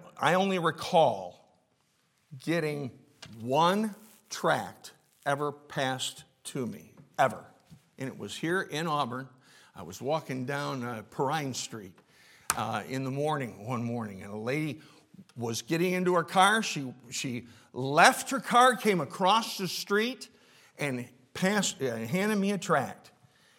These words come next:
And, uh, she said, "Here's something important you need to, I, I'd like you to, to, to, to read." She was very kind about it.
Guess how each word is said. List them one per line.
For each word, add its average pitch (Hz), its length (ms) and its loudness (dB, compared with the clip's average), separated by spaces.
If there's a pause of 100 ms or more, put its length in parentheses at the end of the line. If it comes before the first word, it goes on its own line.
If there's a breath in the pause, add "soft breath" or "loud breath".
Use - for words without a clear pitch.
(120 soft breath)
And, 143 400 -2
uh, 131 360 4
she - 180 -6
said, 147 240 -2
"Here's 156 240 -4
something 156 260 -4
important 160 480 -2
you 139 80 -8
need 147 220 -8
to, 113 260 -10
I, - 300 -14
I'd 120 100 -8
like 147 240 -4
you 131 60 -4
to, 120 180 -6
to, 113 320 -12
to, 107 380 -12
to 123 120 -8
read." 165 240 -2
She 123 120 -10
was 98 80 -14
very 117 200 -6
kind 156 340 -4
about 151 260 2
it. 196 100 -8